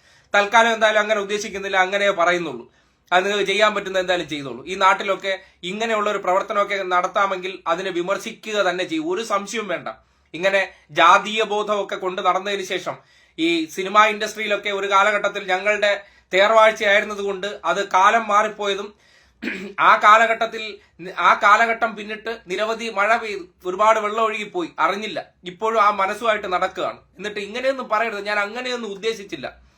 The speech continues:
ആ സംഭവം കഴിഞ്ഞിട്ട് അല്ലെങ്കിൽ ആ, ഉം, ദൃശ്യത്തിൽ തന്നെ നിങ്ങൾ ഒന്നുകൂടെ വേണമെങ്കിൽ നോക്കിക്കോളൂ. ആ പ-, അതായത്, ആ, ജയരാജനെ വിളിച്ച ആ, ഉം, ഉപഹാരം വാങ്ങിച്ചതിന് ശേഷം ഇദ്ദേഹം തൊട്ടടുത്ത് ചെന്ന്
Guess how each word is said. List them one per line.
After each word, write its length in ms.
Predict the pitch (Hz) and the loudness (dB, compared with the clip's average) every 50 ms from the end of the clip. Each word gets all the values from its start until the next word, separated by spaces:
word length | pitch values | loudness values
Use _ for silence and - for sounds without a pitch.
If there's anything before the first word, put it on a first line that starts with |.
| _ _ _ _ _ _ _ - - - - 151 | _ _ _ _ _ _ _ -20 -20 0 6 8
ആ 400 | 165 180 202 220 220 - - - _ _ | 10 10 10 10 8 4 0 -10 _ _
സംഭവം 480 | - - 170 180 196 196 226 233 240 240 | 2 4 4 4 4 4 2 2 4 2
കഴിഞ്ഞിട്ട് 340 | 240 226 226 226 226 - 226 | 2 0 0 -2 -4 -2 -2
അല്ലെങ്കിൽ 480 | 233 208 190 202 208 208 226 226 311 - - _ _ _ - | -2 0 0 -2 -2 -4 -6 -8 -10 -14 -18 _ _ _ 2
ആ, 440 | 147 165 190 214 220 226 - - - 139 143 156 | 6 8 8 8 8 6 4 0 -4 -6 -6 -6
ഉം, 240 | 143 143 147 151 143 | -6 -8 -12 -16 -16
ദൃശ്യത്തിൽ 580 | 143 143 165 160 - - 226 226 254 247 233 240 | -10 -8 -8 -6 -4 -4 -6 -6 -6 -4 -4 -4
തന്നെ 140 | 226 233 226 | -4 -4 -4
നിങ്ങൾ 160 | 214 214 220 | -6 -6 -6
ഒന്നുകൂടെ 300 | 208 202 214 220 220 214 | -6 -6 -4 -2 0 0
വേണമെങ്കിൽ 280 | 208 202 196 196 202 | 2 0 0 -2 -4
നോക്കിക്കോളൂ. 480 | 180 175 175 170 160 147 131 - - _ _ _ _ _ _ - | -6 -6 -6 -6 -8 -10 -12 -12 -16 _ _ _ _ _ _ 2
ആ 240 | 151 165 190 208 214 | 4 6 6 6 4
പ-, 260 | - - - - 185 | 2 -2 -4 0 4
അതായത്, 480 | 170 165 165 170 180 190 202 202 220 220 220 - - - - - - 120 | 4 6 6 4 4 2 0 -2 -2 -6 -6 -8 -10 -14 -18 -18 -10 -8
ആ, 340 | 147 147 143 147 147 143 | -6 -4 -2 -2 -2 -4
ജയരാജനെ 540 | 143 143 165 170 185 196 208 208 202 226 233 | -4 -4 -2 0 2 2 2 2 0 -2 -4
വിളിച്ച 240 | 226 214 214 208 220 | -4 -4 -6 -2 0
ആ, 420 | 214 214 220 226 - - - - _ _ _ _ _ _ _ _ | 2 4 4 2 2 -2 -10 -20 _ _ _ _ _ _ _ _
ഉം, 520 | 165 160 165 160 160 156 156 156 156 156 156 | -8 -6 -4 -2 -2 -4 -4 -6 -10 -12 -10
ഉപഹാരം 500 | 175 165 175 196 190 214 214 220 233 214 | -6 -2 0 4 6 8 6 6 6 2
വാങ്ങിച്ചതിന് 500 | 202 196 196 208 214 220 226 226 220 226 | 2 2 2 2 0 -4 -6 -6 -6 -6
ശേഷം 380 | 220 233 214 196 226 220 - - _ _ _ _ - | -6 -6 -6 -6 -6 -8 -10 -12 _ _ _ _ -8
ഇദ്ദേഹം 340 | 156 180 202 202 226 220 | -4 -2 0 0 0 -2
തൊട്ടടുത്ത് 580 | 214 196 190 185 - - 247 226 226 233 - 247 | -4 -6 -10 -8 0 2 4 4 4 2 -4 -6
ചെന്ന് 380 | 214 226 226 226 226 233 226 | -6 -6 -6 -6 -6 -6 -8